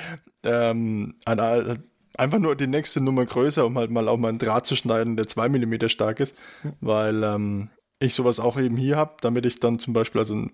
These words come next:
festen Stahlstift zum Beispiel, damit halt zum Beispiel Flieger gut positionieren kannst zum Beispiel. Oder wenn du was hast, was wirklich schwere und einen dicken Stift braucht.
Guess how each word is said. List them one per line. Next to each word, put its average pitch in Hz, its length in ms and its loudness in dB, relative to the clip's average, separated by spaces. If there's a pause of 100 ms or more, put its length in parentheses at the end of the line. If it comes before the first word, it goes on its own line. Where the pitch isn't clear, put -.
(200)
festen 127 320 0
Stahlstift 139 500 0
zum 147 100 -4
Beispiel, 139 240 -2 (380)
damit 131 220 0
halt 131 160 0 (880)
zum 139 100 0
Beispiel 131 320 0
Flieger 170 540 0 (180)
gut - 320 -4
positionieren 117 560 2
kannst 104 320 -2
zum 110 160 -2
Beispiel. 101 480 -2
Oder 113 380 2
wenn 117 140 0
du 120 100 2
was 117 180 0
hast, - 300 0
was 120 260 2
wirklich 135 360 0 (120)
schwere 151 600 2
und 139 140 0
einen 127 200 -6
dicken - 240 0
Stift - 360 0
braucht. 117 480 0